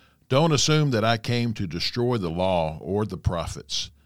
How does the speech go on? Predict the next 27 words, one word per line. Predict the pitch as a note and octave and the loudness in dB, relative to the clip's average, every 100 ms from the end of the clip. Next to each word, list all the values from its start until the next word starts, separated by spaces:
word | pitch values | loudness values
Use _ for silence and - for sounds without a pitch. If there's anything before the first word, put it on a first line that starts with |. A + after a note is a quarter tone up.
| _ _ _ | _ _ _
I | F#2 | -4
did | G#2 B2 | -2 2
not | C3 B2 | 2 0
come | - C#3 B2+ | 2 2 2
to | A2+ | -2
destroy, | F2 E2+ - G2 F#2 F#2+ | -2 -2 -2 0 0 0
but | F2 - | -4 -6
to | F2+ | -8
fulfill. | - E2 - F#2 D2 D2+ C#2 - _ _ _ | -8 -10 -6 -4 -4 -6 -12 -18 _ _ _
For | - F2 | -10 0
I | G#2+ A#2 | 2 4
assure | G#2 - D3 A#2 | 4 2 2 2
you, | E2+ D2+ D2 - - | 0 -2 -6 -14 -14
until | - B2+ G#2+ | -6 0 0
heaven | D#2 B2 C3 C3 | 2 2 2 0
and | A#2 | 0
earth | A2 A#2 - | 2 0 2
pass | - A#2+ A#2+ G#2+ | 2 4 4 2
away, | A#2 G2 F2 D2+ D2 - _ _ _ | 0 0 0 0 -4 -12 _ _ _
not | G2+ A#2 | 2 2
the | - E2 | 2 -2
smallest | - A2 B2+ B2+ G#2+ | 0 2 2 2 -2
letter | A2+ G#2+ G#2+ G#2 | 0 2 2 0
or | - E2+ E2 | -4 -6 -2
one | G2 B2+ | -2 0
stroke | A#2+ - A#2 A#2 A2 | 0 2 2 2 0
of | F#2+ | -4